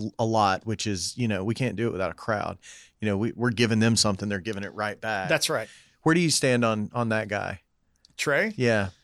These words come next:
Speaker 2: I mean, he just, like, that sentence right there, I, it makes me, I back him one thousand percent. I could care less if he's good or bad or t-, it's like, he gets it.
Speaker 1: Yeah.
Speaker 2: You know what I'm saying?
Speaker 1: Yeah.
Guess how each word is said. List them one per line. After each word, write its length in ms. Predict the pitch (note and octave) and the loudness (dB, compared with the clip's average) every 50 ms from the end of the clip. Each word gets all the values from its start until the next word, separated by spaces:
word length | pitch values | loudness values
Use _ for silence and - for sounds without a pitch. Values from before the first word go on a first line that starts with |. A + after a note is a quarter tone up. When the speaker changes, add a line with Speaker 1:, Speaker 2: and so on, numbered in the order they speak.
| _ _ _ _ _ | _ _ _ _ _
Speaker 2:
I 60 | E3 | -2
mean, 180 | D#3+ D#3+ D3+ C#3 | -2 0 0 0
he 180 | C3 E3+ G3+ | 0 0 0
just, 200 | G#3 F#3+ D#3 D3 | 0 0 0 0
like, 240 | D#3+ D#3 D3+ C3+ B2 A#2+ | 0 0 0 0 2 2
that 180 | D#3+ F3 E3+ | 2 4 4
sentence 380 | - - E3+ E3 D#3+ D3+ C3 - | 4 2 2 2 0 0 -2 -2
right 220 | D3 C#3 C3 C3 - | -2 -2 -4 -2 -2
there, 400 | D3+ E3 E3+ E3 C#3+ B2+ B2+ - _ _ _ _ _ _ _ _ _ _ _ _ _ _ _ | 0 0 2 0 0 -2 -4 -8 _ _ _ _ _ _ _ _ _ _ _ _ _ _ _
I, 200 | - B2+ B2 B2 A2+ B2 - _ _ _ _ _ - | -2 -2 -2 -2 -4 -10 -16 _ _ _ _ _ -14
it 140 | D3 D3 D3 | -14 -10 -6
makes 280 | C#3+ C#3+ C#3 C#3 - | -4 -4 -2 -2 -4
me, 240 | - D3+ C3+ C3 A#2+ - _ _ _ _ _ _ - | -4 -4 -6 -8 -8 -10 _ _ _ _ _ _ -4
I 80 | C#3+ C#3+ | -4 -2
back 300 | B2 B2+ B2 C3 B2+ - | 0 0 -2 -2 -2 -4
him 140 | C#3+ C3+ A#2+ | -6 -6 -4
one 180 | A#2+ B2+ C#3+ C3 | -4 -4 -2 0
thousand 340 | - C3+ C3+ C3+ B2+ B2 | 0 0 0 0 -2 -4
percent. 340 | A#2 - - - - D#3 C3+ | -4 -2 0 0 0 0 -2
I 40 | A#2+ | -4
could 140 | - - _ | -6 -10 _
care 220 | - - C3 B2+ | -6 -4 -4 -2
less 320 | A#2+ B2 B2+ C3+ B2+ - - | -2 0 0 0 0 -2 -2
if 60 | - | -4
he's 180 | A#2+ A#2 A2 | -6 -8 -8
good 260 | A2 A2 A#2 B2 C3 B2 | -8 -6 -4 -4 -4 -4
or 60 | A2+ | -4
bad 300 | G2+ G#2 A#2 B2+ C3+ C3 | -4 -2 0 0 0 0
or 40 | A#2 | -2
t-, 120 | - - | -4 -4
it's 180 | D#3+ E3 D3+ - | 0 2 4 4
like, 140 | E3 D3+ - - - - _ | 4 2 0 -6 -14 -20 _
he 160 | - G3+ G3+ | -2 -2 0
gets 320 | D#3 C#3 E3+ E3+ E3+ - | 2 2 2 2 2 -2
it. 160 | C3 A2+ - _ _ _ _ _ _ - | -4 -4 -8 _ _ _ _ _ _ -2
Speaker 1:
Yeah. 80 | C3+ B2+ | -2 0
Speaker 2:
You 40 | A#2 | 0
know 80 | A2 - - | -2 -4 -2
what 80 | F3 F#3 | -2 0
I'm 60 | F3 | 2
saying? 340 | - G3 F#3 F3 E3+ E3+ - | 4 4 4 4 2 0 -2
Speaker 1:
Yeah. 200 | - B2 B2+ A2+ | -2 -2 -2 -4